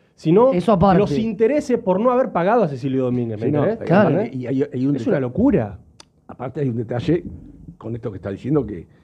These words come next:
Speaker 3: que no podemos dejarlo de lado. Ya no tenés a quién vender.
Speaker 1: Claro.
Speaker 3: Ya la,
Speaker 2: No.
Speaker 3: ya vas al cajón de la cómoda de la abuela, abrís y ya.
Speaker 1: No hay más joya.
Speaker 2: Se fue
Speaker 3: "Abuela,
Speaker 2: acabando,
Speaker 3: abuela,
Speaker 2: sí.
Speaker 3: ¿no me dejaste más nada?". Ya está, no hay más. Porque incluso, ¿te acordás que decíamos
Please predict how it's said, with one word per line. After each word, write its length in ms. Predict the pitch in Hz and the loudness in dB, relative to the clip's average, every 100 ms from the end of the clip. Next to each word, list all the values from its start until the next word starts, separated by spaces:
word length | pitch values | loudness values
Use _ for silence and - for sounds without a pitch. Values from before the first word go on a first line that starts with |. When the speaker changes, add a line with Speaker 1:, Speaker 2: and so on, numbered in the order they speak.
| _ _ _ _ | _ _ _ _
Speaker 3:
que 100 | 104 | -4
no 160 | 120 120 | 0 0
podemos 300 | 135 131 117 | 0 -2 -4
dejarlo 240 | 123 123 | -6 -6
de 100 | 110 | -2
lado. 300 | 185 143 - _ _ - | -2 -2 -6 _ _ -10
Ya 140 | 156 | -6
no 160 | 143 131 | -6 -6
tenés 320 | - 139 160 | -6 -4 -4
a 80 | 120 | -6
quién 180 | 92 95 | -6 -8
vender. 320 | 95 87 85 _ _ - | -8 -10 -12 _ _ -4
Speaker 1:
Claro. 400 | 135 135 101 - _ _ _ | 0 0 -2 -12 _ _ _
Speaker 3:
Ya 100 | 120 | -4
la, 100 | 139 | 0
Speaker 2:
No. 420 | 135 143 180 147 - _ | 2 4 4 4 -2 _
Speaker 3:
ya 140 | 131 147 143 - 117 | -8 -6 -8 -12 -10
vas 180 | 139 151 | -6 -4
al 80 | 127 | -4
cajón 280 | 120 151 | -4 -2
de 120 | 151 135 | -2 -2
la 100 | 117 | -4
cómoda 400 | 139 160 143 127 | -4 -4 -4 -8
de 120 | 120 | -10
la 60 | 113 | -6
abuela, 360 | 151 196 160 110 - _ | -2 0 0 -4 -14 _
abrís 360 | 101 135 208 - | -14 -10 -2 0
y 60 | |
ya. 340 | - 113 78 - - - - _ _ - - | 2 0 -2 -4 -6 -20 -20 _ _ -12 -4
Speaker 1:
No 80 | 147 | 2
hay 60 | |
más 100 | 165 165 | 2 6
joya. 180 | 190 - | 4 4
Speaker 2:
Se 80 | |
fue 120 | 165 202 | 0 2
Speaker 3:
"Abuela, 120 | 214 | 6
Speaker 2:
acabando, 380 | 226 185 160 135 | 4 4 0 -2
Speaker 3:
abuela, 340 | 160 180 139 | 0 0 0
Speaker 2:
sí. 60 | 135 | -4
Speaker 3:
¿no 80 | |
me 100 | 143 | -8
dejaste 240 | 135 139 135 | -8 -8 -6
más 140 | 156 | -4
nada?". 340 | 233 226 127 - - - _ _ - | -2 -2 -2 -8 -20 -20 _ _ -16
Ya 100 | 104 | -2
está, 360 | 196 190 110 | 0 0 -2
no 120 | 113 120 | -6 -4
hay 80 | |
más. 280 | 156 208 - - - - - - | -4 -4 -6 -6 -4 -2 -4 -6
Porque 400 | 120 139 - - | -8 -6 -8 -4
incluso, 580 | 151 156 208 165 175 - | -2 2 2 2 -2 -4
¿te 60 | - | -4
acordás 300 | 135 156 190 | 0 0 0
que 100 | 170 | 0
decíamos 480 | 160 165 151 135 | -2 0 0 -2